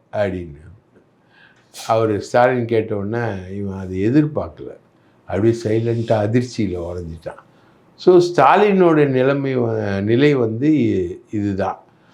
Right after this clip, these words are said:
ஆனா, இவங்க வந்து தாவேக்காவோட போனோம் அப்படின்றத வந்து ராகுல் கிட்ட இவங்க ப்ரெஸ் பண்ணிக்கிட்டே இருக்காங்க. ரைட்டுங்களா? இன்னைக்கு கேரளால வந்து விஜய் போகாமலே வந்து காங்கிரஸ் வந்து ஜெயிச்சிருச்சு.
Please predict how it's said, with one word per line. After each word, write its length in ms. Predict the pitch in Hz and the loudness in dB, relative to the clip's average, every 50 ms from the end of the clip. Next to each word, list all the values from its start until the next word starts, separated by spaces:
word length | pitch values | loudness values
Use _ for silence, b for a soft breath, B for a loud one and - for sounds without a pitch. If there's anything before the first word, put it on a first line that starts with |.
| b b b b | b b b b
ஆனா, 280 | b - 120 135 147 151 | b 0 2 4 4 4
இவங்க 400 | 143 135 131 143 151 156 151 151 | 4 4 2 2 2 2 2 2
வந்து 800 | 143 143 147 151 175 175 170 156 143 131 123 113 107 101 101 101 - | 2 2 4 6 6 8 8 8 6 4 4 2 2 0 -2 -2 0
தாவேக்காவோட 840 | 127 120 131 143 143 143 143 143 143 131 123 120 117 117 120 113 113 - | 4 4 4 6 4 2 2 2 4 4 4 4 4 2 0 -2 -2 -2
போனோம் 420 | 110 110 110 113 113 113 107 101 | -2 -2 0 0 -2 -4 -4 -6
அப்படின்றத 360 | 98 101 101 98 95 101 98 | -6 -6 -6 -6 -6 -8 -8
வந்து 520 | 95 98 95 95 101 110 143 185 190 190 - b b b b b b _ - | -8 -8 -8 -8 -6 -4 -2 -4 -4 -4 -10 b b b b b b _ 0
ராகுல் 420 | 120 131 143 156 160 160 151 135 | 2 4 6 6 6 6 4 4
கிட்ட 220 | 123 120 117 127 135 | 2 0 -2 0 -2
இவங்க 300 | 131 123 117 110 107 95 - | 0 0 -2 -2 -4 -6 -6
ப்ரெஸ் 280 | 110 104 - - - 107 | -8 -8 -8 -6 -6 -6
பண்ணிக்கிட்டே 320 | 98 98 92 92 90 - | -4 -4 -6 -8 -8 -6
இருக்காங்க. 580 | 104 98 87 - - - - 78 78 73 - - _ _ _ _ _ _ _ _ _ _ _ _ - | -6 -6 -6 -8 -10 -14 -16 -16 -16 -20 -20 -20 _ _ _ _ _ _ _ _ _ _ _ _ -6
ரைட்டுங்களா? 720 | - 104 98 90 98 95 87 85 92 104 110 107 95 85 - b b b b b b b | -4 -2 -2 -2 -4 -6 -8 -6 -4 -2 -2 -4 -4 -8 -14 b b b b b b b
இன்னைக்கு 520 | 123 123 135 135 127 127 120 120 - 151 | 0 2 2 2 2 2 2 2 4 4
கேரளால 540 | 151 170 180 180 175 165 156 147 147 139 131 | 6 6 6 6 6 6 6 6 6 6 4
வந்து 260 | 127 123 127 139 156 170 175 160 156 143 123 110 104 104 | 4 2 0 2 4 6 6 6 6 6 4 2 2 0
விஜய் 380 | 107 110 123 165 180 180 160 | -2 2 6 6 6 6 4
போகாமலே 640 | 147 151 151 151 143 143 143 139 139 139 143 151 165 | 0 0 2 2 4 4 2 2 0 0 0 0 0
வந்து 300 | 160 147 135 139 147 151 | 0 -2 -2 -4 -4 -2
காங்கிரஸ் 420 | 151 139 127 127 135 135 127 123 - | -2 -2 -2 -2 -4 -6 -10 -10 -10
வந்து 320 | 113 110 113 117 127 123 120 | -10 -8 -6 -6 -6 -4 -2
ஜெயிச்சிருச்சு. 640 | 127 131 127 127 - 110 95 - - - - - | -2 -4 -4 -6 -10 -12 -12 -12 -16 -20 -20 -20